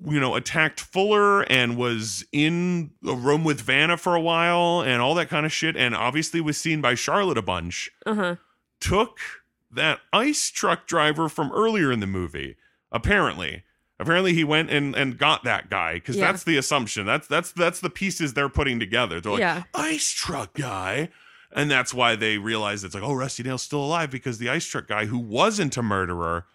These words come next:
Speaker 1: was apparently in the front seat of that truck
Speaker 2: Yeah.
Speaker 1: that just got shot up, and Rusty Nail just put his fucking watch on him or something. But they didn't look anything alike.
Speaker 2: Yeah.
Speaker 1: So, like, uh, so Vanna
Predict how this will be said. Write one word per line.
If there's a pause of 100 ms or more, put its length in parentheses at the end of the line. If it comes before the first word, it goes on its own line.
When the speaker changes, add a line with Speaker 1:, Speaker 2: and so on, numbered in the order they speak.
(500)
Speaker 1:
was
apparently
in
the
front
seat
of
that
truck (100)
Speaker 2:
Yeah. (200)
Speaker 1:
that
just
got
shot
up,
and
Rusty
Nail
just
put
his
fucking
watch
on
him
or
something. (280)
But
they
didn't
look (200)
anything
alike. (220)
Speaker 2:
Yeah. (480)
Speaker 1:
So,
like,
uh,
so
Vanna